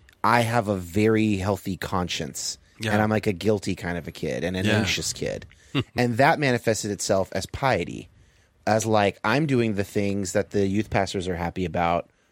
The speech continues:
Speaker 1: to resolve my anxiety.
Speaker 2: Yep.
Speaker 1: Okay. And I, and given what I've been told, what I should be anxious about is my sin or whatever. But then there's another strand, which is, like, I'm listening to NoFX and Propagandhi and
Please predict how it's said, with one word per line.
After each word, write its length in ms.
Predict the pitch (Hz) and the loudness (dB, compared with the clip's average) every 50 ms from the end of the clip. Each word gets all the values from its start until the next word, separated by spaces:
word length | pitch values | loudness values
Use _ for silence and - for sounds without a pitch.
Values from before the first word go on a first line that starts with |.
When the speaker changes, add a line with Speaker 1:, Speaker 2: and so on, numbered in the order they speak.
| _ _ - | _ _ -10
Speaker 1:
to 140 | - - 123 | -6 -4 -2
resolve 420 | 113 117 110 101 104 92 90 87 92 | 0 0 2 2 2 2 2 0 -2
my 160 | 98 92 87 | -2 -2 -2
anxiety. 640 | 87 90 82 90 87 82 85 82 67 65 58 - - _ _ _ - | -2 -2 -2 0 0 0 -2 -4 -4 -6 -8 -8 -12 _ _ _ -10
Speaker 2:
Yep. 220 | - 104 101 95 - - _ _ - | -6 -6 -6 -6 -10 -16 _ _ -8
Speaker 1:
Okay. 340 | 95 - 107 95 101 135 127 - _ _ _ _ _ _ _ _ _ _ _ _ - - - | -2 0 2 2 2 0 -4 -10 _ _ _ _ _ _ _ _ _ _ _ _ -18 -6 -2
And 160 | 123 123 117 | 0 2 2
I, 80 | 113 - - | 2 0 0
and 240 | - 127 123 123 104 | 0 0 0 0 2
given 280 | 98 131 135 135 131 120 | 2 2 2 2 2 4
what 140 | 113 120 113 | 4 6 6
I've 140 | 113 113 | 4 4
been 120 | 107 110 107 | 2 -2 0
told, 380 | - 185 214 196 147 143 135 - - | 2 2 4 4 4 2 0 -2 0
what 140 | 110 110 110 | 2 4 4
I 60 | 110 | 4
should 160 | - - 104 | 2 0 -4
be 80 | 101 107 | -2 -2
anxious 240 | 107 101 110 104 98 | -2 -2 -4 -6 -4
about 200 | 101 98 92 90 | -2 -2 -2 -2
is 100 | 87 - | -2 -4
my 80 | 92 87 | -6 -6
sin 280 | - - 104 85 78 | -6 -6 -6 -6 -6
or 80 | 76 78 | -8 -10
whatever. 340 | 80 71 69 - - - - _ _ _ _ - - - _ - | -8 -8 -8 -8 -8 -12 -14 _ _ _ _ -20 -20 -8 _ -2
But 140 | 156 151 - | 0 2 2
then 140 | 220 226 | 2 4
there's 180 | 220 208 190 156 | 4 4 4 4
another 380 | 143 139 151 202 240 247 190 143 | 2 4 4 4 4 4 4 2
strand, 480 | - - - 110 98 92 92 87 82 | 0 -2 -2 -2 0 0 -2 -4 -4
which 180 | 104 110 - - | -4 -2 -2 -2
is, 100 | 113 110 | 0 2
like, 380 | 120 110 104 104 - - - _ _ _ _ _ _ - | 4 4 4 4 2 -4 -12 _ _ _ _ _ _ 0
I'm 160 | 123 131 135 | 2 4 4
listening 760 | 143 165 185 - - 175 156 147 139 139 135 135 135 135 - _ _ _ _ _ _ - | 4 4 4 4 2 0 0 2 2 2 2 0 -2 -4 -6 _ _ _ _ _ _ -6
to 360 | - - 123 120 117 113 - | 0 2 2 4 4 2 2
NoFX 720 | - 110 113 123 131 135 - - 120 117 117 117 - - | 2 2 4 4 4 2 4 4 6 6 6 4 0 -4
and 100 | 110 95 | -8 -4
Propagandhi 1080 | - - 107 110 - 113 - 120 113 113 110 110 107 104 104 104 104 104 104 104 - _ _ _ _ _ - | 0 0 0 0 0 -2 0 2 2 2 2 2 2 2 2 4 4 4 2 2 0 _ _ _ _ _ -2
and 520 | 104 104 101 98 98 98 95 95 95 90 | 0 2 2 4 2 2 2 0 -2 -4